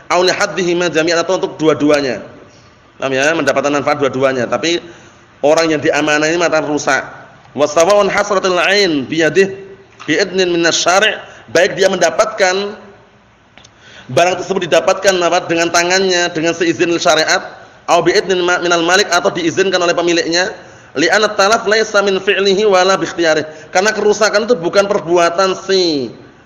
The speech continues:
pemegang amanah tadi itu dan bukan pilihan dia juga. Pengennya itu dia jaga. Kasurnya dititipin sama dia, dimasukkan ke dalam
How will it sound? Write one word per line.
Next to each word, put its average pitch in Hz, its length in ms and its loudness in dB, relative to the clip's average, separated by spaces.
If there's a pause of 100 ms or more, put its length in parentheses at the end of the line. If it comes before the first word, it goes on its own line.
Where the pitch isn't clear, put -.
(600)
pemegang 180 400 2
amanah 175 300 0
tadi 160 240 2
itu 175 260 0
dan 165 240 0
bukan 170 300 0
pilihan 175 260 0
dia 170 160 -2
juga. 147 400 -4
Pengennya 202 400 0
itu 247 80 -6
dia 196 220 0
jaga. 185 560 0 (480)
Kasurnya 196 420 0
dititipin 202 460 -2
sama 196 180 2
dia, 202 160 0
dimasukkan 185 400 -2
ke 185 80 -2
dalam 175 380 0